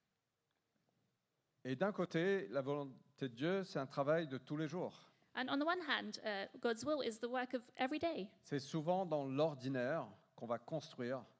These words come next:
Speaker 1: l'extraordinaire.
Speaker 2: And it's often in the ordinary that we're gonna build the extraordinary.
Speaker 1: C'est comment j'aime ma femme.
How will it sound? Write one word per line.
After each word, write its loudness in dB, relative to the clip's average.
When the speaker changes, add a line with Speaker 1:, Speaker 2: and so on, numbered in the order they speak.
Speaker 1:
l'extraordinaire. -4
Speaker 2:
And -6
it's -6
often 0
in 0
the -2
ordinary 2
that -4
we're 0
gonna -2
build 0
the -8
extraordinary. -2
Speaker 1:
C'est -8
comment 2
j'aime -2
ma -2
femme. -2